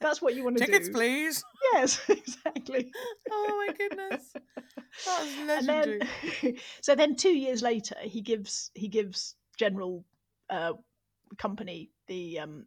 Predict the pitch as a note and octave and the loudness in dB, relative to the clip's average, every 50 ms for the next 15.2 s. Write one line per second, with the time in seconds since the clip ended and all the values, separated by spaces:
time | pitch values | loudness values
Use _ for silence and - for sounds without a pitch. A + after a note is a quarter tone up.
0 | _ _ G3 G3 - D3+ - _ G#3 G3+ _ - F3+ F#3+ - - - F#3 G#3 - | _ _ -14 -12 -12 -12 -12 _ -20 -20 _ -16 -8 -6 -6 -6 -6 -8 -8 -8
1 | G#3+ F#3+ F3+ E3+ D#3 - - - F#3+ F3 F3+ F3 E3+ D#3 - - G3 E3+ F#3 E3 | -6 -4 -2 -4 -4 -4 -6 -8 -6 -6 -6 -6 -6 -6 -6 -6 -8 -6 -6 -8
2 | - - - - G2 D#2+ - - - - A#3+ A#3+ C4 - A4 - E4 G4+ G4+ E4+ | -8 -8 -8 -8 -6 -6 -6 -8 -6 -4 -4 -4 -2 -4 -6 -4 -4 -4 -2 -2
3 | E4+ D#4+ G4 A#4 A4+ - - E4+ B3 B3+ A#3 A#3+ G#3 G3 F3+ - E3+ - - - | -2 -2 -2 -2 -4 -2 -2 -2 0 2 4 4 2 2 0 -4 -6 -8 -6 -6
4 | - - - - - E3 - _ _ _ - F3+ D3+ D3+ D#3 C3 - - - - | -6 -8 -8 -10 -12 -16 -20 _ _ _ -8 -8 -6 -6 -6 -6 -6 -6 -10 -20
5 | - _ - - - - - - - - - A#3 B3+ C#4+ - - - B3+ B3 B3 | -20 _ -20 -18 -16 -16 -14 -14 -14 -6 -4 0 0 2 0 0 -2 -4 -4 -6
6 | - - - - - _ _ - A#3 A3+ A3 G#3+ G#3+ A#3 C4+ C4+ B3+ B3 A3+ B3 | -8 -16 -20 -20 -20 _ _ -2 2 2 2 2 2 2 0 2 2 2 2 2
7 | A#3 A3+ A3+ - A3+ A3 G#3+ G#3+ A3 G#3 G#3+ G3+ F#3+ F#3+ F#3 F3+ - - - A3 | 0 0 0 0 0 2 2 2 0 0 -2 -4 -4 -6 -6 -8 -10 -6 -6 -6
8 | G3 - - G#3 F3 - F3+ E3+ C#3 D3+ - - D#3 - - - - - _ _ | -6 -4 -4 -6 -6 -4 -4 -4 -4 -6 -8 -12 -16 -14 -14 -14 -16 -18 _ _
9 | - F#3 F3 F3 F3+ F#3+ F#3+ F#3 F3+ D#3+ D3+ D3+ D#3 - F#3 E3+ E3 F3 D3 C3+ | -6 -4 -2 -2 -4 -4 -6 -8 -8 -8 -8 -8 -10 -10 -10 -10 -8 -8 -10 -12
10 | - - - _ _ _ _ _ - - F3+ G3+ G3 - - _ _ _ _ _ | -12 -14 -18 _ _ _ _ _ -8 -6 -6 -6 -8 -10 -14 _ _ _ _ _
11 | - C#3 C#3 E3 D#3 D3 C#3+ - - _ _ _ - G3+ G3+ - C#4+ B3+ A#3+ - | -18 -16 -14 -12 -12 -14 -14 -16 -20 _ _ _ -8 -8 -6 -4 -4 -4 -4 0
12 | - A#3+ F3+ A3 A#3 G#3 G3 A3 G#3 G#3 G#3+ G3+ G3+ F3+ F#3 G#3 - A3+ G3 - | 0 0 0 0 -2 -2 -4 -6 -4 -2 0 0 0 -2 -4 -4 -6 -6 -6 -6
13 | G#3 - - - - F#3 A#3+ A#3 - G#3+ G3 F#3+ - - C#4+ C4 - G3 - A#3 | -8 -10 -10 -14 -4 -2 -2 0 0 -2 -2 -2 -2 0 0 0 0 0 -2 0
14 | A#3 A3+ - F#3+ G3 - A3 G3+ G3+ F#3 G3 F3 F3+ G3+ F#3 F3 G3 A#3+ G3 - | 0 0 0 0 -2 -2 0 0 0 -2 -4 -4 -4 -6 -6 -2 -2 -4 -4 -4
15 | - - - F3 | -8 -12 -12 -14